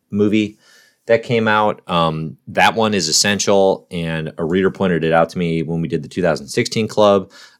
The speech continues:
Uh, fortunately, uh, because I missed it on the list the first time, it, um, it is reprinted as a nineteen seventy-three annual, so we're still gonna read it, uh, as part of the seventies list.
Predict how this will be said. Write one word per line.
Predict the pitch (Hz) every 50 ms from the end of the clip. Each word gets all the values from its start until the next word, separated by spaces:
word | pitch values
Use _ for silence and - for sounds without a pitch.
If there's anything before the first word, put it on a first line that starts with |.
| _
Uh, | - 90 87 -
fortunately, | - - 139 147 151 147 - 139 110 95 - - 82 80 80 82 107 - _ _ _ _ _
uh, | 104 104 98
because | 85 104 92 135 120 104
I | 110 104 98
missed | 95 98 98 92 - -
it | 95
on | 90 85 82
the | 80
list | 76 78 82 82 78 - - -
the | -
first | - - - 107 104 - -
time, | - 107 98 95 92 90 90 90 _ _ _ _ _ _ _ _ _ _ _ _
it, | - 95 92 87 87 87 - -
um, | 90 87 85 80 78 76 76 76 - _
it | - 107 101
is | 104 107 101 82
reprinted | 90 98 92 - - - 90 85 85 82 78 - -
as | 87 87 76 85
a | 85 82 80 78 73 67 - -
nineteen | 85 85 82 87 85 - - 87 80
seventy-three | - - 90 82 82 80 73 - - _ - - - - - -
annual, | 87 92 104 104 95 85 73 69 67 65
so | - - -
we're | 90 -
still | - - 170
gonna | 175 156 110
read | 82 78 85 85 76
it, | 69 64 - - _ _ _ _ _ _ _ _ _ _ -
uh, | 80 78 73 -
as | - 90 87 85
part | - - 92 87
of | 82 67
the | 78
seventies | - - 85 78 69 73 71 71 67 71
list. | 69 67 65 65 - - -